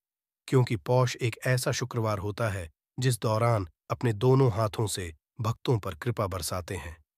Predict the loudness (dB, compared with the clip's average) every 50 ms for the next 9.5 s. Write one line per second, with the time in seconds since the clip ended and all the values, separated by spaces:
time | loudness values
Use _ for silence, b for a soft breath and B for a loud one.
0 | _ _ _ _ _ _ _ _ _ 0 2 2 2 2 2 0 2 2 2 2
1 | 2 2 2 2 2 0 0 0 0 0 0 0 0 0 0 0 -2 -6 -10 _
2 | _ _ _ -6 -2 0 2 4 4 2 2 0 -2 -2 0 2 2 2 2 2
3 | 0 -2 -2 -2 0 0 2 2 2 0 -2 -2 -4 -4 -4 -2 -4 -4 -6 -8
4 | -8 -8 -8 -8 -8 -10 -12 -14 _ _ _ _ _ _ _ _ _ _ _ _
5 | _ _ _ 0 0 2 4 4 2 2 0 0 2 2 2 2 2 0 -2 -4
6 | -4 -4 -8 -12 _ _ _ _ _ _ 0 2 4 4 6 4 2 2 0 -2
7 | 0 0 2 2 2 2 0 0 -2 -4 -4 -2 0 2 2 2 2 0 -2 -6
8 | -4 -2 -2 -2 -2 -4 -8 -14 _ _ _ -4 -2 -2 0 0 2 2 4 4
9 | 6 6 6 6 6 4 0 -2 -6 -8